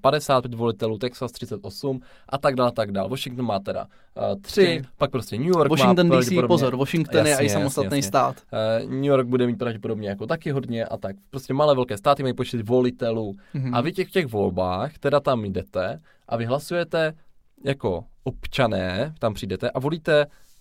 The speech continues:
Speaker 1: teď toho kandidáta, ale vy neříkáte, vy neříkáte, kolik, vy mu nedáváte přímo ten hlas. Vy nevolíte Donalda Trumpa, jakože vy přímo ho zvolíte za prezidenta.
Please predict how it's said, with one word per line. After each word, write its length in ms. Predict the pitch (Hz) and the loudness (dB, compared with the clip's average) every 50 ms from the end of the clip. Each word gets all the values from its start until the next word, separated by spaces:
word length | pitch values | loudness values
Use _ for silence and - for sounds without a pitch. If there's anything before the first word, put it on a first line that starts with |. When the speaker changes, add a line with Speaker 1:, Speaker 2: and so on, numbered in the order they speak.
| _ _ - | _ _ -2
Speaker 1:
teď 160 | 139 135 - | -2 -2 0
toho 200 | - 139 143 127 | -2 -2 -2 0
kandidáta, 680 | - 120 104 98 98 92 95 87 95 - - - 113 - - _ _ _ _ _ - - - - - - - - - - | 2 0 2 0 -2 -4 -6 -8 -10 -10 -12 -14 -14 -16 -18 _ _ _ _ _ -20 -20 -20 -20 -20 -20 -20 -12 -2 4
ale 400 | 165 175 151 104 - - 127 - _ _ _ - 110 107 | 4 6 6 6 2 0 -4 -12 _ _ _ -10 -4 0
vy 260 | 117 143 156 160 - - _ _ _ _ _ _ _ _ _ - | 0 0 0 0 -6 -8 _ _ _ _ _ _ _ _ _ -4
neříkáte, 800 | 117 123 147 151 190 202 - 156 127 113 104 - 110 95 90 - - _ _ _ _ _ _ _ _ _ _ _ _ _ _ _ _ _ _ _ - - - - - - - - - - - - _ - | -2 -2 0 0 -2 -2 0 2 2 2 0 -2 -4 -4 -4 -6 -10 _ _ _ _ _ _ _ _ _ _ _ _ _ _ _ _ _ _ _ -20 -20 -20 -20 -20 -20 -20 -20 -20 -20 -20 -12 _ 0
vy 80 | 131 | 0
neříkáte, 500 | 131 147 151 170 - 165 139 131 - 127 - - - | 2 2 0 0 0 2 0 0 0 -4 -10 -4 2
kolik, 360 | - 143 139 139 135 131 - - 123 131 127 123 113 | 6 8 10 10 10 8 6 6 4 4 4 4 4
vy 100 | 120 131 | 2 2
mu 80 | 139 151 | 2 4
nedáváte 360 | 156 156 170 156 147 131 120 | 6 6 8 8 6 4 2
přímo 220 | - 135 127 117 | 0 0 0 0
ten 160 | 101 120 107 | 0 0 -2
hlas. 500 | 101 98 98 95 95 - - - - _ _ _ _ _ | -2 0 -2 -2 -2 -4 -10 -20 -20 _ _ _ _ _
Vy 60 | - 123 | -2 0
nevolíte 440 | 127 135 131 135 143 131 123 135 | 0 2 2 2 2 2 2 2
Donalda 420 | 113 113 110 107 104 104 104 107 101 | 2 2 4 4 4 2 2 0 0
Trumpa, 320 | 107 110 104 98 107 107 | 0 -2 -2 -2 -2 -2
jakože 380 | 104 101 - 113 104 107 104 101 - | -2 -2 -4 -4 -2 -2 -2 -2 -4
vy 280 | 110 107 120 123 127 | -2 2 4 4 4
přímo 320 | 123 - - 123 113 113 110 | 4 0 -4 -2 -2 0 0
ho 60 | 107 | -2
zvolíte 260 | 107 104 101 104 104 | -2 -2 -2 -2 -2
za 80 | 101 98 | -2 -2
prezidenta. 500 | 98 101 98 98 98 95 95 92 98 | -2 -2 -2 -2 -2 -4 -6 -8 -10